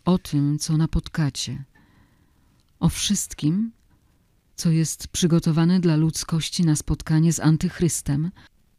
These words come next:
który wkrótce objawi się jako Zbawiciel. Dzieci, wszystko zbliża się ku przepaści.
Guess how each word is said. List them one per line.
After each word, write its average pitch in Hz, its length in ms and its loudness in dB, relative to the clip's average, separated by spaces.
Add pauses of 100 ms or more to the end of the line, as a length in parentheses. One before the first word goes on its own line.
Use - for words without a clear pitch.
(120)
który 160 320 2
wkrótce - 640 0
objawi 160 460 2
się 170 180 -2
jako 156 480 -2 (540)
Zbawiciel. 147 800 0 (1400)
Dzieci, 160 580 0 (920)
wszystko - 460 -2
zbliża 160 400 2
się 160 180 -2
ku - 160 -8
przepaści. 160 880 -2